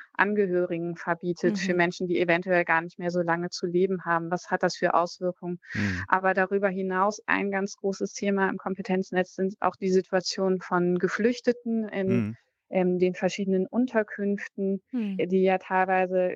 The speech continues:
Speaker 1: da wirklich sehr unterschiedlichen Maßnahmen irgendwie ausgesetzt sind, wo die baulichen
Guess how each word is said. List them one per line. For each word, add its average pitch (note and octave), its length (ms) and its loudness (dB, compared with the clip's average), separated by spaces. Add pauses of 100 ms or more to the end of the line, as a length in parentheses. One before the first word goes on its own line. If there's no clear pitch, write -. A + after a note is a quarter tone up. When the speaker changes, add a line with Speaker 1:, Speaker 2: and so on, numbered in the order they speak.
(120)
Speaker 1:
da F#3 220 2
wirklich F#3+ 420 -6
sehr F3 300 2
unterschiedlichen G#3+ 800 -2
Maßnahmen G3+ 800 0
irgendwie G3 340 -6
ausgesetzt - 720 0
sind, G3 300 -2
wo F#3 260 2
die F3+ 200 -4
baulichen F#3+ 680 0